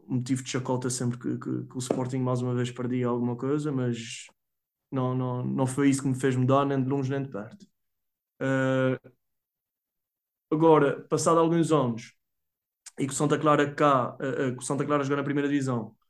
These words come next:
e não só, agora que também sinto que eu e os meu grupo de amigos cá, que são, temos aqui um grupinho forte e coeso de, de, de Sporting, eh, que até nos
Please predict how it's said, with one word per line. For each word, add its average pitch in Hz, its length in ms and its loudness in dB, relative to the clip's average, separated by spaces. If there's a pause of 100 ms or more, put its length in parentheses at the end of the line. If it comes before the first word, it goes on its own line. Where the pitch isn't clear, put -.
(560)
e 143 280 4
não 139 200 4
só, 131 500 0 (120)
agora 131 340 0
que 131 400 0
também 135 380 2
sinto 127 640 -4
que - 140 -6
eu 139 420 4
e 123 120 0
os 123 120 0
meu 131 180 2
grupo 127 200 -2
de 127 60 2
amigos 131 340 0
cá, 123 380 -2 (680)
que - 80 -16
são, 120 1000 -2 (400)
temos 123 200 -2
aqui 123 160 -2
um 127 100 0
grupinho 120 800 -4
forte - 640 -2 (100)
e 123 120 -4
coeso 123 460 -2
de, 117 320 -6
de, 120 280 -8
de - 60 -20
Sporting, 120 540 -6 (600)
eh, 110 260 -4
que 110 120 -6
até 123 320 -2
nos 117 240 -2